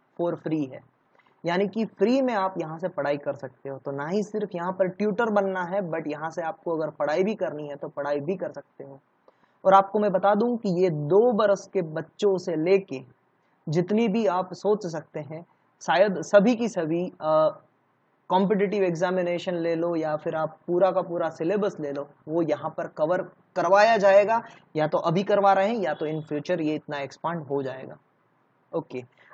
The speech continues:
अब हम बात करते हैं कि हमें किस तरीके से यहाँ से इनकम जनरेट हो सकती है। तो जैसे ही मैंने बताया कि ये लोग पढ़ाते हैं from, uh,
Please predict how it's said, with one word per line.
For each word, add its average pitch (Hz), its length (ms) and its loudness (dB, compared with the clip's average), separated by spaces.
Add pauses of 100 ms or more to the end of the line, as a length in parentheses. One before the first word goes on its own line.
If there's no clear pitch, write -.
अब 190 100 4
हम 240 120 4
बात 226 240 4
करते 208 280 4
हैं 226 140 -2
कि 240 140 -4
हमें 196 380 0
किस 233 160 -4
तरीके 190 480 0
से 190 240 -2 (320)
यहाँ 160 220 -2
से 180 180 -2
इनकम 160 320 -4
जनरेट 156 340 -2
हो 156 220 -2
सकती 131 380 -10
है। 131 180 -14
तो 156 140 -8
जैसे 165 240 -2
ही 220 60 0
मैंने 214 200 0
बताया 170 360 -2 (480)
कि 185 160 2
ये 196 60 8
लोग 226 300 2
पढ़ाते 190 380 2
हैं 208 320 -2
from, 190 600 -2
uh, 147 300 2